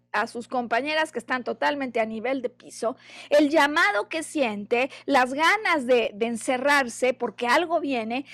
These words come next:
pero naturalmente los que no están en ese proceso no le van a entender nada. Em, es decir, importante si te empiezas a dar cuenta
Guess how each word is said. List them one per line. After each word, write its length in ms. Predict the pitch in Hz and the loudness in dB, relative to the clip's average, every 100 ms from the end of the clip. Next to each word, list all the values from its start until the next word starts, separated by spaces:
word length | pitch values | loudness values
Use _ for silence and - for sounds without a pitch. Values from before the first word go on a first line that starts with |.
| - | -8
pero 160 | 370 392 | -4 -2
naturalmente 800 | 403 403 381 415 494 494 494 453 | 0 0 0 2 2 -2 -4 -2
los 180 | 392 - | -2 -4
que 140 | 294 | -4
no 120 | 302 | -2
están 280 | 440 - 523 427 | -6 -6 -6 -6
en 120 | 330 | -6
ese 180 | 415 427 | -6 -6
proceso 460 | 302 294 359 370 | -6 -6 -4 -4
no 180 | 311 330 | -4 -2
le 140 | 427 359 | -2 0
van 160 | 320 339 | -2 0
a 60 | |
entender 640 | 427 - 339 359 262 311 320 | -4 -4 -2 0 2 2 0
nada. 720 | 285 254 277 466 359 175 - - - - _ | -4 0 0 0 0 -4 -6 -20 -20 -20 _
Em, 440 | 240 247 240 240 226 | -2 0 -2 -4 -6
es 160 | 285 349 | -8 -6
decir, 300 | 359 349 330 | -6 -4 -4
importante 640 | 311 294 285 320 359 392 | -4 -6 -6 -6 -6 -8
si 160 | 381 285 | -8 -10
te 100 | 240 | -8
empiezas 480 | 240 294 302 330 294 | -8 -8 -6 -4 -4
a 60 | |
dar 180 | 262 269 | -4 -4
cuenta 520 | 262 220 214 226 233 | -4 -6 -2 -2 -4